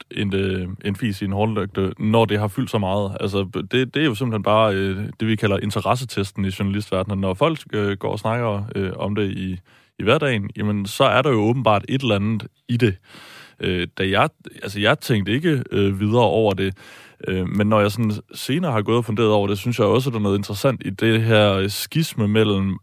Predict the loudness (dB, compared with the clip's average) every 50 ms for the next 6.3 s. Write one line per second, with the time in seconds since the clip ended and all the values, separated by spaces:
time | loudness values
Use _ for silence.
0 | 0 2 2 2 2 -2 -8 -20 -20 -20 -20 -20 -20 _ -4 -2 0 0 0 0
1 | -2 -6 _ -12 -12 -12 -12 -16 -20 -20 -18 -14 -4 0 0 2 2 2 2 4
2 | 2 2 0 -2 -2 0 0 2 2 2 2 0 0 0 0 0 0 -2 -4 -6
3 | -10 -14 -20 -20 -20 -20 -20 _ _ _ _ _ _ -20 -20 -20 _ _ _ _
4 | _ -8 -8 -6 -6 -6 -2 2 4 4 6 6 4 2 2 2 0 0 0 -2
5 | -2 -2 -2 -2 0 0 0 -2 -4 -4 -4 -4 -2 -2 -4 -2 0 2 4 6
6 | 6 6 6 4 4 2